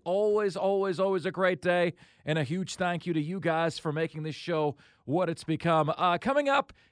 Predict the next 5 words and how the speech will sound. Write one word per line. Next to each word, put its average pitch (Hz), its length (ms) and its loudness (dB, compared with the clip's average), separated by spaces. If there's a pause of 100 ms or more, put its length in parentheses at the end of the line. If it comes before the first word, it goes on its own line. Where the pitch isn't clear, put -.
(140)
in 240 360 -2
about 214 540 2
ten 233 380 -2
minutes, - 640 -6 (560)
why, 254 640 8